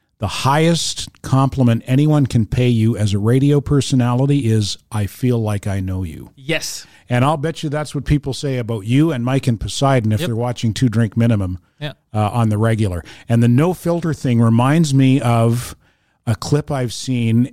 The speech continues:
Speaker 1: It's, it's one of the greatest single podcast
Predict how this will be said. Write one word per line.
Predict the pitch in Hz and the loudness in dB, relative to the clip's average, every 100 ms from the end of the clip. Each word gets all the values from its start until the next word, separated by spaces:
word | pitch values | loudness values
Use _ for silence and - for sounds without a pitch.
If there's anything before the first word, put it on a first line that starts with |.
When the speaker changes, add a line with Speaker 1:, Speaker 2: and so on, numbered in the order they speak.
| - | -2
Speaker 1:
It's, | 120 - - | -4 -4 -8
it's | 143 120 - | -4 -2 0
one | 131 127 | 2 2
of | |
the | 117 | 0
greatest | 104 95 110 151 175 190 - - | -4 -2 0 0 0 -4 -8 -12
single | - - 151 143 143 143 | -8 -2 2 2 2 -2
podcast | 143 135 135 131 - 127 123 - - | -4 -2 -2 0 0 2 2 -2 -8